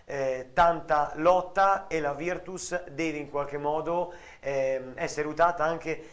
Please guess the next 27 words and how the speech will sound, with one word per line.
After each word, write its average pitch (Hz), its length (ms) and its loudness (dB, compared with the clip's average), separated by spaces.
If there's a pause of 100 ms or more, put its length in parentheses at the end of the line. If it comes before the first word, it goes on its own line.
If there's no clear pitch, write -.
dagli 151 280 2
esterni. 135 720 -4 (240)
Esempio, 151 840 -2
Cordinier 165 680 2
deve 135 220 -6
prima 143 460 -6 (200)
di 147 100 -10
tutto 165 460 -4 (100)
entrare 170 400 2
al 160 60 0
cento 160 240 -2
per 175 140 -2
cento 170 340 -2
perché 139 380 -4
lui 202 460 -4 (160)
ha 151 140 0
qualità 151 640 -2
fisiche, 180 600 -8
atletiche 151 480 -6
per 151 100 -6
poter 147 300 -6
mettere 147 220 -6
una 170 120 -2
pezza, 147 300 -4
magari 143 320 -4
qualche 131 240 -8
svarione 131 500 -6